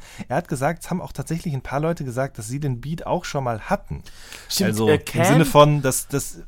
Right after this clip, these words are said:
Speaker 1: Schuko den schon mal irgendwie, natürlich, wenn der von zweitausendvier ist, hat er den sicherlich auch schon mal Leuten angeboten damals, aber er ist halt nicht verwertet worden, ne?
Speaker 2: Nee, also, äh, teilweise weiß man sogar,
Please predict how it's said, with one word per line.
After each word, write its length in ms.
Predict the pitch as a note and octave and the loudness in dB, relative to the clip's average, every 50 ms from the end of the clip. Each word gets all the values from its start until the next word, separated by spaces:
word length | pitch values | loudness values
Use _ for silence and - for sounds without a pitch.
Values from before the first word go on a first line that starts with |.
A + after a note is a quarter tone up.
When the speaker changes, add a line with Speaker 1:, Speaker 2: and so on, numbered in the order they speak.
| - - | -16 -10
Speaker 1:
Schuko 400 | - - - F#3 F#3+ F3 E3 D3+ | -8 -4 -2 -2 0 0 0 0
den 200 | C3+ C#3 C3+ C3+ | 0 0 0 0
schon 180 | - C#3+ C#3+ | 0 0 0
mal 260 | C#3+ C#3 C#3 C#3+ C3 - | 0 0 0 -2 -4 -4
irgendwie, 600 | A#2+ B2+ C3+ C3+ C3 A#2+ B2+ C3 C3 C3 B2+ A2+ A2 | -6 -4 -4 -4 -4 -4 -2 -2 0 0 -2 -2 -4
natürlich, 580 | A2+ A2 - - - D3+ D#3+ E3+ F3 G3 F3+ - | -6 -6 -4 0 4 4 4 4 4 0 -2 -2
wenn 100 | A#2+ A#2+ | -2 -4
der 100 | B2 - | -2 -4
von 120 | - B2 | -4 -6
zweitausendvier 580 | - C3+ A#2+ B2 A2+ A#2 - - - D3 D#3 D#3+ | -4 -4 -4 -2 -4 -4 -6 -6 -4 -2 -2 -2
ist, 160 | D3+ - - | -4 -6 -8
hat 120 | C#3+ - | -8 -6
er 80 | D3 B2+ | -6 -4
den 140 | B2 A#2 A#2 | -4 -4 -6
sicherlich 300 | C3 C3+ D3 B2+ A#2 F2 | -6 -6 -6 -6 -6 -8
auch 120 | A2+ - | -8 -8
schon 100 | - B2+ | -6 -6
mal 100 | A#2+ A#2 | -4 -2
Leuten 280 | A#2+ A#2+ B2 A#2+ - - | -2 -2 -4 -4 -4 -4
angeboten 520 | A#2+ D#3+ D#3+ A2 F2 E2+ F2 E2+ - F#2+ | -2 -2 -2 -2 -2 -4 -6 -6 -6 -6
damals, 440 | F2+ F2+ E2+ F#2+ G#2+ A#2+ C3+ - - | -6 -4 -4 -4 -4 -4 -6 -6 -8
aber 80 | G2+ G#2+ | -8 -8
er 60 | A2+ | -8
ist 100 | - - | -8 -8
halt 60 | C3 | -8
nicht 120 | C3 - - | -10 -8 -8
verwertet 420 | - D#3 D#3+ D3 - F#2+ E2 - | -6 -4 -4 -4 -4 -6 -8 -10
worden, 240 | D2+ C2 B1 C2+ D2+ | -10 -10 -10 -8 -8
ne? 120 | G2 D3 - - | -8 -8 -6 -6
Speaker 2:
Nee, 320 | F3+ F#3 G3+ F#3+ D#3 - - | -4 -2 0 0 -2 -2 -2
also, 200 | - - D3 D#3 D#3+ | -2 -2 -2 -2 -2
äh, 140 | F3 F3+ F3 - - - - - - - - - - D3+ D#3 - | -2 -4 -4 -4 -6 -8 -6 -6 -6 -8 -10 -12 -14 -14 -12 -8
teilweise 760 | - - F#3 G#3+ A#3+ G#3+ F#3 F3 F#3 F#3+ E3+ G3+ A3 C4 C4+ - - - - - - - - - - - - | -2 0 0 0 0 0 0 0 -2 -2 -2 -4 -6 -6 -6 -10 -14 -20 -20 -20 -20 -20 -20 -20 -20 -14 -2
weiß 340 | B2 C#3 C#3 F3+ F#3+ - | 4 6 6 6 4 2
man 140 | E3 C3+ B2 A2+ | -2 -4 -4 -4
sogar, 480 | A2 G#2+ G#2+ G#2 G2+ A2 A#2 G#2+ - | -6 -6 -4 -4 -4 -4 -4 -6 -6